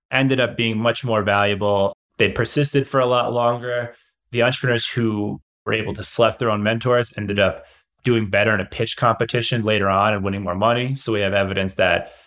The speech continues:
they actually were meaningfully doing better, you know, in their, their overall trajectories later on. And that's kind of interesting because the prior would be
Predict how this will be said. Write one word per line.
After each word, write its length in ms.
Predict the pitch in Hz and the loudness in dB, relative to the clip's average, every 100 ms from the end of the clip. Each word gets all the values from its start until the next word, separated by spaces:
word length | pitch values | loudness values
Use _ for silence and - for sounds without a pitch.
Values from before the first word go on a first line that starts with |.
| _ | _
they 100 | 107 | 0
actually 380 | 104 98 - 104 | 2 2 0 -4
were 500 | 98 92 90 92 - 127 110 | 0 2 2 0 -6 -20 -6
meaningfully 640 | 113 117 117 110 - 110 | 0 2 2 0 -4 -4
doing 320 | 101 101 95 92 | -2 -2 -2 0
better, 560 | 95 92 92 87 78 - _ - | 0 2 2 2 -2 -12 _ -4
you 80 | 127 | 0
know, 140 | 117 | 2
in 80 | 110 | 2
their, 180 | 107 104 | 0 2
their 420 | 113 107 110 127 | 2 2 0 0
overall 300 | 117 110 95 | 0 0 -2
trajectories 560 | - 117 101 120 95 | -2 0 0 0 -2
later 200 | 107 95 | 0 2
on. 340 | 92 107 151 165 _ _ - | 2 2 0 -4 _ _ -2
And 80 | 147 | 0
that's 160 | 175 | 0
kind 160 | - 214 | 0 -2
of 60 | 185 | 0
interesting 460 | 185 180 147 143 | 0 -2 -2 -6
because 640 | 127 117 127 120 113 - - _ _ _ | -6 -2 2 2 0 -6 -14 _ _ _
the 80 | 123 | -6
prior 760 | - - 151 160 175 170 156 139 | -6 -2 0 0 0 -2 -2 -4
would 240 | 127 113 | -10 -6
be 560 | 120 117 113 110 107 | 0 2 4 0 -6